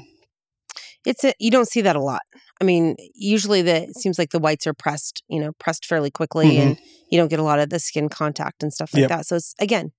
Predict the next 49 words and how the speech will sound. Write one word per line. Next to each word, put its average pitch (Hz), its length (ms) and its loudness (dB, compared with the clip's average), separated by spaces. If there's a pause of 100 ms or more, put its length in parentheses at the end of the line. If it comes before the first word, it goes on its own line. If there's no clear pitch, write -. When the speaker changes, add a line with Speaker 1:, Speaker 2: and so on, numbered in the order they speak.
(380)
Speaker 1:
veering 180 240 2
off 165 140 -2
the 165 80 -10
path, 165 400 -6
Speaker 2:
Yeah, 208 260 6
'cause 220 140 4
Speaker 1:
trying 220 100 6
Speaker 2:
I, 220 40 -4
Speaker 1:
something 175 300 2
new. 165 400 2
Speaker 2:
for 214 140 4
the 214 60 2
most 240 340 2 (160)
part, 143 220 4
when 143 80 -2
people 175 120 6
are 160 80 6
making 147 320 4
white 135 140 4
wines, 131 420 2
you 147 120 0
wanna 175 180 4
get 147 140 4
it 139 40 2
off 127 160 4
the 139 80 2
skins 123 380 0
quick, 123 300 0
'cause 131 120 2
that's 131 160 2
how 135 80 2
you 127 80 4
get, 131 160 2
like, 127 160 -2
kind 131 140 0
of 123 180 -6
cleaner, 123 440 2
fresher, 120 580 0 (880)
you 131 60 4
know, 117 60 2
fruity 156 340 4
white 135 240 4
wines 135 840 2 (600)
that 131 180 2
really 143 380 4
showcase, 127 480 2
like, 123 140 0
varietal 120 380 2
character. 123 520 0